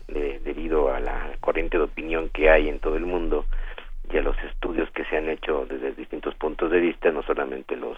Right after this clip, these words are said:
estu-, eh, puntos de vista médicos, sino también de los sociales, económicos, políticos y, eh, podemos decir hasta filosóficos. Pero bueno, eh, muchos estamos escépticos, parece que no,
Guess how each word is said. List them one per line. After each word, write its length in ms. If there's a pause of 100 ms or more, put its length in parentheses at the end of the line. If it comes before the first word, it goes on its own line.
(100)
estu-, 260
eh, 400
puntos 220
de 40
vista 140
médicos, 520
sino 160
también 320
de 100
los 200
sociales, 540
económicos, 760
políticos 640
y, 60
eh, 200 (220)
podemos 240
decir 140
hasta 160
filosóficos. 600 (1000)
Pero 160
bueno, 260
eh, 220
muchos 260
estamos 300
escépticos, 560
parece 340
que 160
no, 220